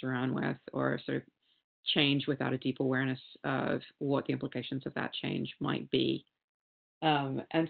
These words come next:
so, you know, as we were kind of thinking about, you know, how do you, how do you put some of these ideas into practice that have been floating around about the smart grid, about managing grids differently, about thinking about, um, bringing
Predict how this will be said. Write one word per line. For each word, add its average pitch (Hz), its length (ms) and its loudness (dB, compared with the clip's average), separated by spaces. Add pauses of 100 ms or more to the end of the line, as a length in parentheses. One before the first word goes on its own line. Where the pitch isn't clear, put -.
so, 165 400 4
you 170 80 2
know, 160 60 4
as 175 180 2
we 185 100 2
were 220 160 0
kind 214 160 -4
of 175 100 -8
thinking 147 300 -2
about, 143 420 0 (1080)
you 156 100 4
know, 147 120 2
how 196 180 2
do 208 60 4
you, 180 380 6
how - 40 -6
do 180 60 2
you 208 100 0
put 233 160 -2
some 240 100 0
of 226 40 4
these 175 140 2
ideas 135 400 4 (140)
into 139 200 -4
practice - 520 -4 (160)
that 147 120 0
have 131 100 -2
been 143 220 0
floating 135 260 0
around - 240 0
about - 160 -4
the - 200 -8
smart 139 260 0
grid, 135 240 0
about 131 240 -2
managing 135 360 0
grids 139 340 -4
differently, 135 640 -2 (540)
about 135 360 2 (160)
thinking 151 280 2
about, 135 420 4 (720)
um, 135 580 2 (1400)
bringing 165 400 6